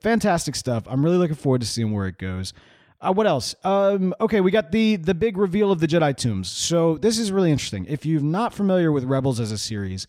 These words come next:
the Inquisitors were actually using the corpses of Jedi to kind of create these,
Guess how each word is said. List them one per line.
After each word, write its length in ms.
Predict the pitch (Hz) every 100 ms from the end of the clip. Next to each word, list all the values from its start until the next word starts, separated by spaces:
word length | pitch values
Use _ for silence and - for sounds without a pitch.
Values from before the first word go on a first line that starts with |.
| -
the 120 | 165
Inquisitors 560 | 196 - 254 262 254 190
were 200 | 190 -
actually 360 | 160 - 175
using 320 | 151 147 147 135
the 80 |
corpses 480 | 110 - 170 - 156
of 100 | 127
Jedi 720 | 95 113 135 123 113 107 104 -
to 960 | - - 135 131 131 127 123 117 98 90
kind 160 | - 185
of 160 | 151 -
create 720 | - 151 156 190 202 - 123
these, 720 | 156 156 147 135 113 - -